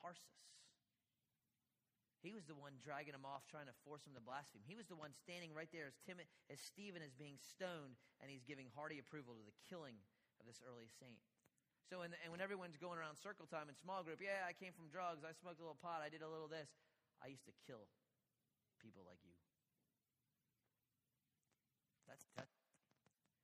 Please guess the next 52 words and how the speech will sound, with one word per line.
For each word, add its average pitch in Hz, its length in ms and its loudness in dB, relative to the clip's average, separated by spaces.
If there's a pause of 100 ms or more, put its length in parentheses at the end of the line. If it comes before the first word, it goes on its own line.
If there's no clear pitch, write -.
(160)
it's - 80 -20
just 120 140 -10
says, 110 160 -8
"I'm, 131 160 -2 (100)
I'm 123 160 -2
the - 120 -12 (100)
chief, 107 160 -8 (220)
I'm 110 100 -8
the 92 160 -10
worst, 90 340 -8
I'm 113 120 -10
the 95 120 -8
least." 98 280 -12 (440)
But 135 220 0
yet 143 180 4
this 127 240 -6
grace 143 400 2
was 127 120 -8 (120)
given 143 320 0
to 127 60 -8
me. 98 180 -8 (280)
I 170 100 10
was 180 140 4
given 190 260 2
grace 196 680 4 (580)
to 214 80 4
preach 214 320 8
to 226 80 -4
the 233 80 6
Gentiles 208 560 10
le-, 220 100 4 (220)
the 226 160 -2
unsearchable 277 960 12
riches 247 240 4
of 202 160 4
Christ 269 240 10 (240)
and 240 80 6
to 240 80 10
bring 269 160 10
to 254 80 12
light 262 180 12
for 247 140 2
everyone 254 400 10
what 240 100 10
is 226 140 4
the 233 80 4
plan 240 240 4
of 233 80 6
the 226 80 8
mystery 226 720 6 (160)
hidden 311 400 8
for 240 160 6